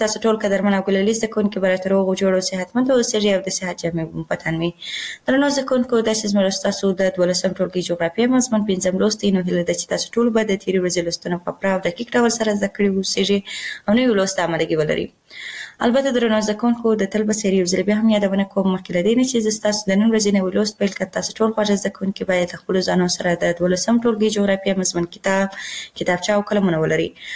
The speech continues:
تر څو وکولای شئ د نن ورځې د لوست مهم نکات په خپلو کتابچو کې له ځانونو سره نوټ کړئ. درنو زده کوونکو، زموږ او ستاسو د نن ورځې پنځم لوست موضوعګانې یا هم هغه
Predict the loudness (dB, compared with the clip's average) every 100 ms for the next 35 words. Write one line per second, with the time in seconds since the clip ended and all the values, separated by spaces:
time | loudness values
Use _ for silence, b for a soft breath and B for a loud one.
0 | B -4 0 2 2 2 2 2 2 0
1 | 2 2 4 2 0 0 2 0 0 -4
2 | -4 -2 -2 -2 -4 -4 -8 -4 -2 -2
3 | -2 -2 0 0 0 0 -2 -2 -2 -4
4 | -4 -6 -6 _ B B B B B B
5 | B 2 2 4 0 0 0 0 2 4
6 | 4 2 0 2 2 2 2 2 4 4
7 | 2 0 0 0 2 2 0 0 -2 -2
8 | 0 2 2 2 0 0 0 0 0